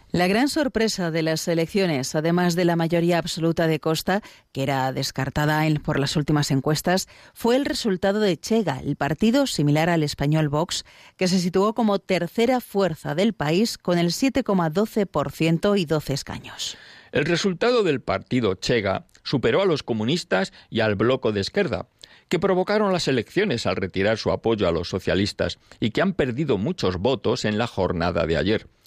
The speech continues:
Speaker 2: El resultado de las elecciones hace previsible que Portugal legalice la eutanasia.
Speaker 1: Aquí en España, la inflación se situó en el primer mes del año en el seis por ciento, cinco décimas por debajo del dato de diciembre, debido sobre todo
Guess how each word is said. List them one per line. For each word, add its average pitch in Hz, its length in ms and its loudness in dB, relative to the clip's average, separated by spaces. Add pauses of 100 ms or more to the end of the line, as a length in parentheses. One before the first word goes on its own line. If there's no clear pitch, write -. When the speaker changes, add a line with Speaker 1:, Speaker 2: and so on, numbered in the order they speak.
(280)
Speaker 2:
El 104 140 0
resultado 113 560 0
de 123 100 2
las 98 220 -2
elecciones 135 640 -2
hace 143 260 -2
previsible 135 840 0 (320)
que - 100 0
Portugal 135 600 0
legalice 98 560 -2
la 95 280 0
eutanasia. 87 720 -6 (800)
Speaker 1:
Aquí 185 260 0
en 294 60 4
España, 226 500 0
la 170 140 0
inflación 175 640 0
se 156 140 -2
situó 170 380 2
en 175 100 0
el 165 120 0
primer 170 600 0
mes 165 440 0
del 165 260 2
año 170 260 2
en 185 100 2
el 156 160 0
seis 220 400 -2
por 165 240 -2
ciento, 151 500 -2
cinco 247 460 2
décimas 220 520 2
por 160 200 -2
debajo 180 380 0
del 170 180 2
dato 170 260 0
de 180 140 2
diciembre, 160 540 0
debido 151 320 0
sobre 156 260 0
todo 165 320 0